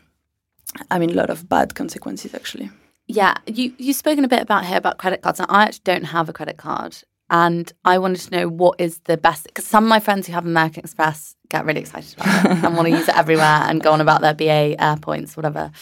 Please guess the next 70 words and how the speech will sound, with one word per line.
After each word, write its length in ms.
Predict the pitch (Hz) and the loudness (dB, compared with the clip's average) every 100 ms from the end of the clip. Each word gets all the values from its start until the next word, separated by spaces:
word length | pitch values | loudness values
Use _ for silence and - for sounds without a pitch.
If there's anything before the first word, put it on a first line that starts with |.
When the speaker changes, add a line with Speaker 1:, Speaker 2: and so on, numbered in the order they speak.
| - - - | -20 -20 -4
Speaker 2:
But 100 | 214 214 | 0 2
because 320 | 214 220 220 | 4 4 6
I'm 240 | 208 202 208 | 6 6 4
quite 260 | 202 185 | 2 2
sca-, 200 | - - - | 0 -4 0
because 240 | 202 220 | 2 4
I 40 | |
used 320 | 208 196 190 - | 4 2 -2 -4
to 40 | |
be 100 | 175 | -2
very 220 | 165 165 | 4 4
bad 120 | 165 156 | 4 2
with 80 | 156 | 2
money 120 | 156 | 2
and 80 | 156 | 2
very 120 | 156 | 0
scared 260 | - 156 | 4 2
of 60 | 151 | 2
it, 80 | 143 | 2
I 100 | 160 | 2
then, 300 | 156 160 160 196 | 4 2 2 2
now 240 | 190 196 | 6 6
I'm 120 | 190 | 4
good, 380 | 180 180 151 151 | 6 4 4 0
but 100 | 165 | 2
I'm 120 | 160 | 2
still 260 | 165 185 170 | 2 2 0
so 240 | - 165 | 2 0
scared, 360 | 160 156 160 170 | 2 2 0 0
too 180 | - 185 | -4 -4
scared 260 | - 156 156 | 0 0 0
to 40 | |
get 140 | 165 - | -6 -4
a 20 | |
<laughs> 80 | - | 2
credit 220 | 247 247 | 2 4
card, 400 | 175 156 160 - - - - | 2 2 2 -2 -12 -8 0
even 220 | 208 190 | 2 6
though 100 | 175 | 6
I 80 | 175 | 8
know 120 | 160 | 6
I 80 | 160 | 4
could 120 | - | 2
pay 120 | 165 | 0
it 60 | - | 4
off. 360 | 160 151 - - _ - - - _ | 4 4 -2 -14 _ -20 -20 -20 _
Is 140 | 214 214 | 4 4
it 140 | - | 2
something 320 | - 202 190 | 2 0 2
that 160 | 180 - | 0 -2
people 180 | 196 170 | -4 -4
should 340 | - 190 180 | 0 2 2
think 140 | 180 165 | 0 0
about 200 | 175 - | 0 2
doing, 240 | 170 185 | 2 2
or 200 | - 185 | 2 2
is 120 | 180 | 0
it 60 | 170 | -2
something 220 | 175 156 | -8 -6
if 80 | 156 | -6
you 80 | 175 | -8
can 120 | 165 | -4
put 140 | 175 | -4
it 60 | 165 | 2
off 200 | 151 160 | 2 2
like 200 | 160 160 | -2 -4
me, 160 | 170 160 | -2 0
then 160 | 160 160 | 0 -4
you 80 | |
should? 280 | 156 165 202 | -4 -4 -2